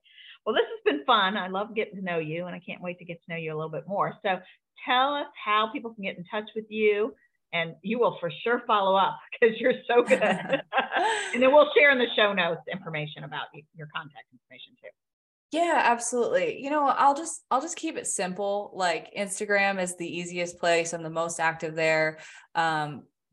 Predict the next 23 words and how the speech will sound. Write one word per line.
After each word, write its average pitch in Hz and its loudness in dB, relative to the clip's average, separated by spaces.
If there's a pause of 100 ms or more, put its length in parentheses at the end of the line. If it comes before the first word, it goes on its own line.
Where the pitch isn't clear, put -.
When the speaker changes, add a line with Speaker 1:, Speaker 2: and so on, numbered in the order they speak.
(240)
Speaker 2:
like, 165 0
I'm 180 4
on 180 0
a 175 0
bunch 185 -2
of 185 -10
different 185 -8
platforms, 180 -4
but, - -2
like, 151 -6
the, 160 -4 (120)
the 160 -8
primary 165 0
is 151 -6
just 156 -12
direct 151 -2
everything 151 -6
back 143 -2
to 147 -8
the 131 -6
Instagram 143 -8
profile. 143 -8
So 131 -8